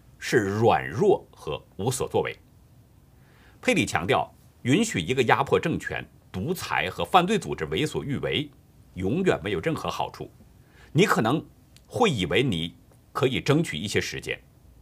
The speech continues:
希望鳄鱼会最后吃掉你。但是如果你继续喂它，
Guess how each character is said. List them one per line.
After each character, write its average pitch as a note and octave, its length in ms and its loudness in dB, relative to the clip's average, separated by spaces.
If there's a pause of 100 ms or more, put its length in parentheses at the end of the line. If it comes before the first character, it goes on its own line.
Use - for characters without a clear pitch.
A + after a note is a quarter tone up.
(180)
希 - 200 -2
望 C#3+ 140 6
鳄 E3 200 6
鱼 F#2 140 -2
会 D#2 240 -2
最 D#3 260 0
后 G#3 260 4
吃 - 220 -4
掉 D#2 200 -2
你。 C2+ 160 -10 (680)
但 A3 100 6
是 G3 100 4
如 F#3 140 4
果 A#3 120 6
你 C3+ 120 6
继 A3+ 220 4
续 G3 140 2
喂 F#3+ 400 8
它， - 320 -2